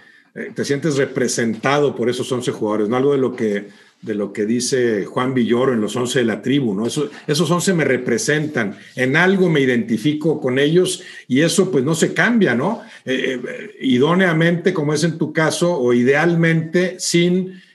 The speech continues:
fanatizarse. No, no sé si sufrías más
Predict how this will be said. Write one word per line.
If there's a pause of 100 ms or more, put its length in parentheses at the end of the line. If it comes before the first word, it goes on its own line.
(140)
fanatizarse.
No,
no
sé
si
sufrías
más